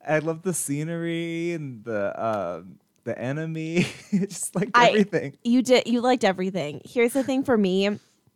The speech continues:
Speaker 2: I didn't feel it between the two of them. Like, everything else was amazing. And I thought that the two of them were acting really well. But I couldn't say at the end of it, I was like, "Yes, they should be together."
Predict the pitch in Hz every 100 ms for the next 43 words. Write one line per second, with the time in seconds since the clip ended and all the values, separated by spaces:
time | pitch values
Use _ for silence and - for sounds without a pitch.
0 | - _ - 214 262 285 - 185 220 202
1 | - - 120 107 - 90 92 - - 73
2 | - 262 - - 262 285 233 302 285 269
3 | 226 202 208 214 196 190 190 185 151 92
4 | 175 247 254 262 262 226 247 208 208 190
5 | - 190 208 185 175 175 160 151 151 147
6 | 220 285 - - 262 262 302 320 320 392
7 | 285 220 185 196 196 185 170 160 170 180
8 | 139 139 - 180 156 - 160 - 165 160
9 | 131 127 120